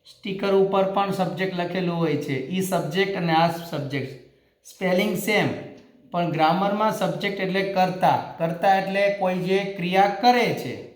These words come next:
ક્રિયાપદને ઇંગ્લિશમાં કહેવાય વર્બ અને કર્મને ઓબ્જેક્ટ કહીશું. લો, સબ્જેક્ટ, વર્બ અને ઓબ્જેક્ટ આપણું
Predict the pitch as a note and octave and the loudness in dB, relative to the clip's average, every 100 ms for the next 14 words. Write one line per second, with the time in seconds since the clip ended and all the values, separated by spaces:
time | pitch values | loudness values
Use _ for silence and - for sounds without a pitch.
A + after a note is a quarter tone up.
0 | _ _ _ _ _ _ _ _ _ _ | _ _ _ _ _ _ _ _ _ _
1 | _ _ _ _ _ F#3+ A3 A3 A3 G#3+ | _ _ _ _ _ 0 4 4 4 -2
2 | G#3+ G#3 G#3 G#3 G#3 F#3+ G3+ G3+ F3+ F3 | -2 -4 -4 -4 -4 -2 0 2 2 4
3 | E3+ C#3 - - - _ _ _ _ _ | 2 2 -4 -14 -20 _ _ _ _ _
4 | _ _ _ _ _ _ _ _ D#3+ E3 | _ _ _ _ _ _ _ _ -4 0
5 | E3 D#3+ E3 D#3+ F3+ F#3+ G3+ G#3 G#3 F#3+ | 2 2 2 0 0 0 0 0 2 0
6 | E3+ F3+ G3 G3 - - D#3 E3 D#3 - | 0 -2 -4 -4 -8 -6 -2 -2 -2 -4
7 | F3 C3 - - - _ _ _ _ _ | -4 -4 -6 -14 -20 _ _ _ _ _
8 | _ _ _ _ _ _ _ _ _ _ | _ _ _ _ _ _ _ _ _ _
9 | _ - B2+ C3 - - - _ _ _ | _ -8 -4 -4 -6 -12 -20 _ _ _
10 | _ - E3 D#3+ G#3 G#3+ - D3+ D#3+ F3 | _ -2 0 2 4 4 2 -2 2 4
11 | G3 - E3 E3 F3 - E3 F3 F3+ E3 | 4 0 -4 -4 -4 -6 0 2 2 0
12 | G3+ G3+ - - D3+ D3+ E3+ E3+ F3+ | -2 -2 -6 -6 -2 -2 -2 -2 -2